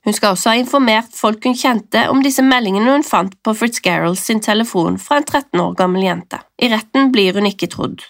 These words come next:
og retten mente at videoene ble tatt ut av kontekst, og at hun drepte en sovende Frankie, og så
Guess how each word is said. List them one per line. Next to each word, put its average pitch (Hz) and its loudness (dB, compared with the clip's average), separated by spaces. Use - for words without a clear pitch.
og 208 2
retten 214 0
mente 202 2
at 214 -2
videoene 202 0
ble 254 0
tatt 262 -2
ut 226 -2
av 233 -4
kontekst, 202 -4
og 285 2
at 285 0
hun 320 2
drepte 294 -2
en 254 0
sovende 240 0
Frankie, 190 -4
og 190 -2
så 277 2